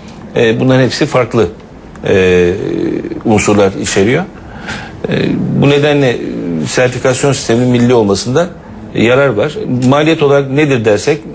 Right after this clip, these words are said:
e, yüzde bir ile yüzde yedi arasında değişen bina yapım maliyetlerine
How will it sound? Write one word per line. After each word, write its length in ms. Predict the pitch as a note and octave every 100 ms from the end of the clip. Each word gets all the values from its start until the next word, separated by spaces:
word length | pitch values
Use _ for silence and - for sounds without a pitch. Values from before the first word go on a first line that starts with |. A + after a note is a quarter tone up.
| - C3
e, 240 | A2+ G#2 G#2 - A#2+ A#2
yüzde 460 | A#2+ C3+ C3 D#3+ D3 B2+
bir 140 | D#3+ F3
ile 240 | D3+ A#2+
yüzde 340 | E3+ D3 C3 C#3+
yedi 220 | C#3 C#3
arasında 300 | B2 A2 A2
değişen 360 | A2 A2 D3 F#3+ - - - - - - -
bina 280 | B2+ C#3+ C#3+ C3
yapım 240 | B2 C#3
maliyetlerine 680 | C3+ G#2+ G2+ G2 A2 C#3+ E3